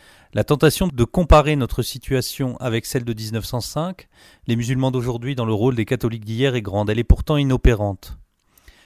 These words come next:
Quelles que fussent les oppositions entre les républicains et les cléricaux, l'instituteur et le curé enseignaient largement la même chose, rappelle Pierre Manant. L'islam possède ses propres références, n'a ni clergé, ni Vatican,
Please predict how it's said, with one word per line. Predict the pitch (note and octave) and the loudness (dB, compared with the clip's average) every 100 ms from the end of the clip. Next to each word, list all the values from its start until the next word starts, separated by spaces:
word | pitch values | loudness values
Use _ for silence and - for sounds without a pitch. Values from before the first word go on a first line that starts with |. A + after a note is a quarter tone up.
| _ | _
Quelles | - D#3 | -4 -2
que | F#3 | 0
fussent | - G3+ - | 0 -2 0
les | D3+ | 0
oppositions | C#3+ - C#3+ C#3+ - E3 | 0 0 -2 -4 -2 -2
entre | C#3 C3 | 0 0
les | B2 | 0
républicains | B2+ D3+ C#3 C#3 D#3 | 0 -2 -4 -4 -2
et | C3+ | -2
les | A2 | -2
cléricaux, | - B2+ A#2+ - C#3 | -4 -4 -4 -2 0
l'instituteur | C#3+ B2 - - C3 D3 | 0 -2 -6 -12 -4 -2
et | C3 | 0
le | A#2 | -2
curé | - B2 C3 | -4 -4 0
enseignaient | C3+ - B2+ B2+ | 0 -2 -4 -2
largement | B2+ A#2+ B2 B2+ B2+ | -2 0 0 0 0
la | |
même | A#2 A2 | -2 -4
chose, | - A#2+ G2 | -6 -8 -6
rappelle | F#2+ G2+ G#2+ G2+ | -4 -4 -4 -6
Pierre | A#2+ G#2 | -4 -2
Manant. | G#2 F#2+ F#2 - _ _ _ _ _ _ - - - | -2 -4 -8 -12 _ _ _ _ _ _ -20 -20 -8
L'islam | B2+ - E3 D#3+ | -6 2 2 4
possède | D3 - C#3+ | 4 4 2
ses | - | 0
propres | B2+ - D#3 - | 2 4 4 2
références, | A#2+ A#2 - A2 A2 C#3+ - - _ - _ - | 0 0 -2 -2 0 -2 -8 -18 _ -20 _ -2
n'a | A#2+ | 0
ni | C#3+ | -2
clergé, | - C#3+ A2+ A#2+ C3 | 0 -2 0 -2 -2
ni | C#3+ C#3+ | -2 0
Vatican, | C3 A#2+ - - A2 C#3 | 0 -2 -6 -6 -4 -4